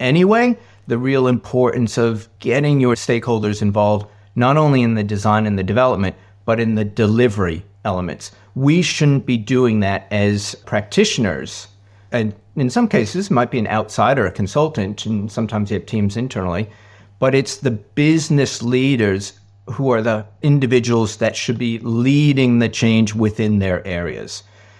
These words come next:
And so the first thing I do when I get involved with an organization is meeting with certainly our stakeholders, our leaders, our managers, but through that different hierarchy. The middle managers in particular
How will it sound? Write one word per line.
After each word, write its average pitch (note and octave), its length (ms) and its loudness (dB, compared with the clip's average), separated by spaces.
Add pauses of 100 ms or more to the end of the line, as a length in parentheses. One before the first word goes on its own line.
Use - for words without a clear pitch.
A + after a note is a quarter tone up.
(160)
And A2+ 220 -2
so B2 560 2 (300)
the A#2+ 100 0
first D#3+ 480 2
thing B2+ 220 0
I C3+ 300 0
do A2 360 -2
when G#2 180 2
I G#2 160 2
get G#2 200 -4
involved G2 420 -2
with G2 120 -6
an F#2+ 120 -4
organization G2+ 920 0 (120)
is A#2+ 240 -4
meeting A#2 880 0
with A#2+ 340 0
certainly C3+ 460 -2
our G2 80 2
stakeholders, G#2 580 -4
our G2 140 0
leaders, B2 400 0
our G#2+ 80 2
managers, G#2 560 0 (320)
but - 280 -2 (300)
through D#3 240 2
that C3 240 2
different B2 300 -2
hierarchy. E2+ 840 -2 (280)
The B2 80 -2
middle C#3+ 500 4
managers A#2+ 640 2 (140)
in C#3 280 4
particular A#2 920 -2